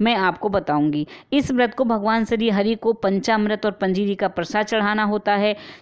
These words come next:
चंद्रदेव भगवान को खीर का प्रसाद चढ़ाना होता है और प्रसाद में पंचमेवा और केसर जरूर मिलाना चाहिए।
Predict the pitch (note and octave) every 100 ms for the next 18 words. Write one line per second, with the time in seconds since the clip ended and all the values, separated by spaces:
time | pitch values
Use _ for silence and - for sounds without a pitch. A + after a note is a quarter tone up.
0 | - B3 C4+ C#4+ A#3+ A3+ G3+ G3 F#3 F#3+
1 | F#3+ F#3 F#3+ - A#3+ A#3+ B3+ A3+ G#3+ G#3+
2 | G#3 G#3 G3 G3+ G3 G3 G3+ G3 G#3 G3+
3 | - - - G#3+ - G#3 G3 A3+ A3 G#3+
4 | G#3+ A3+ A3+ A#3 G3+ G3+ G3+ G3 F#3+ -
5 | G#3 F#3+ G#3 F3 F#3 G3+ F#3 F3+ E3+ F3
6 | E3 E3 D#3 D#3